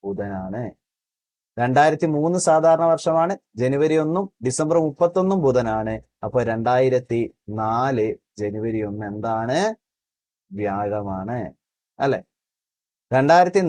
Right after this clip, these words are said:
നാല് അതിവർഷമാണ്, ശ്രദ്ധിക്കണം. ജനുവരി ഒന്ന് വ്യാഴമാണെങ്കിൽ ഡിസംബർ മുപ്പത്തൊന്ന്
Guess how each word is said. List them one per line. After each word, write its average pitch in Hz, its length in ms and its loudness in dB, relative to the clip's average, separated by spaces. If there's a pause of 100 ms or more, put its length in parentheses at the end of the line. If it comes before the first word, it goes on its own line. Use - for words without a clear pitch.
നാല് 160 540 6 (320)
അതിവർഷമാണ്, 131 960 0 (260)
ശ്രദ്ധിക്കണം. 131 720 0 (320)
ജനുവരി 147 460 4
ഒന്ന് 147 200 0
വ്യാഴമാണെങ്കിൽ 135 760 2 (100)
ഡിസംബർ 123 360 -2 (100)
മുപ്പത്തൊന്ന് 117 520 -4